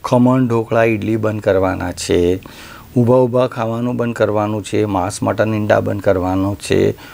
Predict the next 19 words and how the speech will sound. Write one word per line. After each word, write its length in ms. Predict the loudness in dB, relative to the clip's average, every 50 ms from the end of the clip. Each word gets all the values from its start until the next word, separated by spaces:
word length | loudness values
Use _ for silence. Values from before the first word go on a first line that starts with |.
| -20 -16 -6 0
ઊભા 180 | 2 4 4 6
ઊભા 240 | 4 4 4 2 0
પાણી 360 | 0 0 -2 0 0 -2 -2
પીવાનું 420 | -2 -4 -4 -4 -4 -4 -4 -6
પણ 200 | -4 -4 -4 -4
બંધ 180 | -4 -6 -6 -8
કરવાનું 400 | -8 -8 -8 -8 -10 -10 -12 -14
છે. 200 | -14 -14 -16 -16 -18 -20 -20 -20 -20 -20 -20 -20 -20 -20 -20 -16
સિમ્પલ 460 | -12 -8 -8 -6 -6 -4 -2 -2 -2 0
પ્રયોગો 440 | 2 4 4 4 4 4 2 -2
છે 140 | -2 0 -2
અને 160 | -2 0 -2
ફ્રીજનું 480 | -2 -2 0 0 2 2 2 0 0 2
પાણી 260 | 0 0 0 -2 -2
તો 140 | -2 -2 0
બંધ 360 | 2 2 2 0 0 0 0
જ 180 | -2 -2 0 0
કરવાનું 440 | 2 2 4 4 4 4 2 2 0
છે. 280 | 0 0 0 0 -2